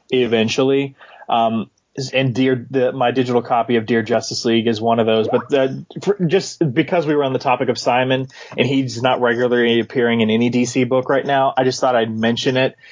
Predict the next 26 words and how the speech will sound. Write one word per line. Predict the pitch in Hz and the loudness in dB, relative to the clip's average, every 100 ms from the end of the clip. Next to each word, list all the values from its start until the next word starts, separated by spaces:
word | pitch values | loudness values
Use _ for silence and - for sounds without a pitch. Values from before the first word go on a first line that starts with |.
| - | -6
If | - | -2
anybody's | 143 147 135 120 | 0 2 0 0
looking | 117 139 170 160 | 0 0 0 -2
for | 139 | -2
something | 151 170 160 165 | -2 0 0 0
with | 156 | 0
Simon, | 160 160 160 160 160 156 - _ _ _ | 0 0 2 0 -2 -8 -16 _ _ _
there | 135 131 | 0 2
is | 139 131 | 2 2
a | 123 | 0
kids, | 120 143 131 127 110 120 | 0 0 2 0 -6 -4
uh, | 127 120 113 | 0 0 0
graphic | 123 123 117 110 | 0 0 0 -2
novel | 120 117 113 | 0 2 0
called | 113 123 117 | 0 0 0
Dear | 123 120 | 2 0
Justice | 110 120 113 - 123 - | 0 0 -2 -2 -4 0
League, | 123 113 107 - | 2 2 0 0
and | 117 | 0
the | 117 | 2
Green | 110 117 | 2 2
Lantern | 117 110 117 110 | 2 2 0 -2
portion | - 127 120 - | 0 -2 0 0
of | 117 110 | 0 0
that | 113 110 - | 0 0 -2
features | - - - - 139 123 - 127 113 113 - | -10 -18 -12 -4 -2 -2 0 2 2 2 -2